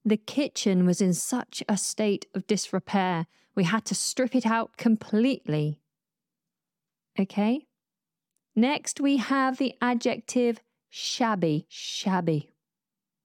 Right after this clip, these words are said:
Now, shabby means that something looks old or worn out because it's not been looked after or used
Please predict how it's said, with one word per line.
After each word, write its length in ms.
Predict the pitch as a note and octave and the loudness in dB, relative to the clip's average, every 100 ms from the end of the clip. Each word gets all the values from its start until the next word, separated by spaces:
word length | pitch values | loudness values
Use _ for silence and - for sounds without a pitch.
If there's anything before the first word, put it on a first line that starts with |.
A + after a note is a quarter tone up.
| _ _ _ _ _ _ _ _ | _ _ _ _ _ _ _ _
Now, 300 | G#3 G3+ F#3+ | 0 2 2
shabby 500 | G#3 A#3 A3+ A3 G#3+ | 0 0 2 2 0
means 480 | - G3+ G3 F#3+ G3+ | 0 0 2 2 2
that 180 | G3+ - | 0 0
something 420 | G3+ F#3 G3+ G3 | -2 0 2 2
looks 240 | F#3+ - - | 2 0 -4
old 600 | G3+ G#3 G3 F#3 F3 - - _ _ | -2 2 2 2 2 -2 -10 _ _
or 100 | F#3 | -2
worn 360 | F3+ F3 F#3 F#3 | 0 2 2 2
out 380 | F#3 F3+ - - | 2 0 -2 -4
because 300 | F3 - F3+ | -4 -2 -2
it's 180 | - G3 | 0 0
not 220 | F#3 - | -2 0
been 260 | F#3 F3 F3+ | 0 2 2
looked 280 | - - | -2 -2
after 460 | F#3 F#3+ F3+ - E3+ | -2 0 -2 -4 -4
or 180 | - F3 | 0 0
used 560 | E3+ G3 G3 F#3+ - | 2 2 2 0 -2